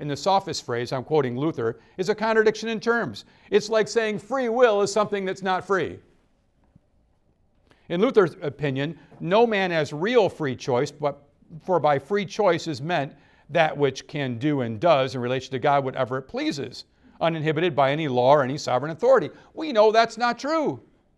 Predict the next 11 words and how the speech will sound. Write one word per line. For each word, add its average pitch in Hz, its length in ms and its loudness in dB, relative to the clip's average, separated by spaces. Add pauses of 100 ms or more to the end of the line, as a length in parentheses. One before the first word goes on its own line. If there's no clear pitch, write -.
(920)
We 269 140 -6
can't 269 280 -2
do 208 140 2
whatever 165 420 2
we 139 140 -2
please. 156 600 -6 (500)
We 247 140 -6
can't 208 340 -4
do 175 300 0 (160)
something 196 400 0
against. 147 560 0